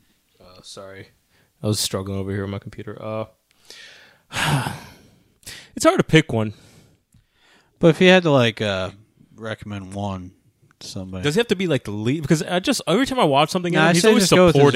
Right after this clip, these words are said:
Speaker 1: supporting.
Speaker 2: go with his role, you know. Not, it doesn't have to be lead.
Speaker 1: My favorite, for some reason, is because he's a total, he's in the movie for maybe, like,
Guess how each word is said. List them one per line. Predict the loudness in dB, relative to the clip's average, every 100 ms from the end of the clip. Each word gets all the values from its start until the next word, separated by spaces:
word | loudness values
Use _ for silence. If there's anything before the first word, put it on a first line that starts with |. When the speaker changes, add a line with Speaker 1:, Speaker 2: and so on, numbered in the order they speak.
| 0
Speaker 1:
supporting. | -8 -10
Speaker 2:
go | -4 -2
with | 0
his | -2 -2
role, | -2 0 -2 -4
you | -6
know. | -6 -6 -10 _ _ _ _ _ -16
Not, | -14 -12
it | -4
doesn't | -2 0
have | -2
to | -6
be | -14
lead. | -14 -14 -12 -6
Speaker 1:
My | -6
favorite, | -4 0 2 2 2 2 2
for | -2
some | 2 2
reason, | 2 0 0
is | -4
because | -6 -4 -4
he's | -4
a | -6
total, | -8 -4 -2 -2 -4
he's | -6 -4
in | -2
the | 2
movie | 4 4
for | 0 0
maybe, | 0 0
like, | -2 -4 -8